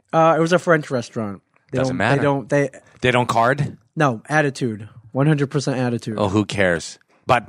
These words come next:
Speaker 2: here's another
Speaker 1: It's a
Speaker 2: thing.
Speaker 1: French restaurant.
Speaker 2: How the fuck does, uh, Ferris know that, I don't know, Abe Froman isn't coming to, you know, get his reservation?
Speaker 1: Uh, you figure that out later.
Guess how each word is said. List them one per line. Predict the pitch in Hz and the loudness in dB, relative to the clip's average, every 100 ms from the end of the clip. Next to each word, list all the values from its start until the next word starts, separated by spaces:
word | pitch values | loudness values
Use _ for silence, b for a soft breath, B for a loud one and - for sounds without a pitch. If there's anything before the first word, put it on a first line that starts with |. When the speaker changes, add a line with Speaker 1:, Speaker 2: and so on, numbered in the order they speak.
| 95 | -10
Speaker 2:
here's | 95 139 123 | 0 0 2
another | 135 151 151 | 2 2 2
Speaker 1:
It's | 120 | 0
a | |
Speaker 2:
thing. | 101 | -2
Speaker 1:
French | 147 156 151 | 0 -2 0
restaurant. | 120 - 117 101 | -6 -6 -10 -10
Speaker 2:
How | - 120 | 0 2
the | 143 | 2
fuck | - - 185 156 107 104 - - _ - | 0 -2 0 2 2 0 -8 -20 _ -10
does, | 120 117 117 107 - - - - | 0 2 2 0 -4 -6 -12 -10
uh, | 104 101 98 | 0 2 2
Ferris | 95 127 117 - | 2 2 0 0
know | 120 113 | 0 2
that, | 104 101 101 _ _ _ b | 2 0 -2 _ _ _ b
I | - | -2
don't | 120 104 | -2 0
know, | 95 | -4
Abe | 110 113 | -2 -2
Froman | 101 117 113 113 110 - | 0 2 2 2 -4 -6
isn't | 110 107 113 107 104 | -2 0 0 -4 -6
coming | - 104 104 110 110 - | -4 0 0 0 -4 -8
to, | - 107 104 107 104 95 _ _ _ _ _ _ _ _ _ | -2 2 4 2 0 -4 _ _ _ _ _ _ _ _ _
you | 95 | -4
know, | 90 85 - - | -2 -4 -10 -2
get | 101 101 | 0 0
his | - 101 98 95 | 0 2 2 2
reservation? | 98 98 85 95 98 156 | 0 0 0 -2 -2 0
Speaker 1:
Uh, | 180 180 | 2 2
you | 175 | 0
figure | 180 202 175 165 | -2 -2 0 2
that | 151 135 | 4 4
out | 127 | 2
later. | 120 113 107 107 | 0 -4 -6 -10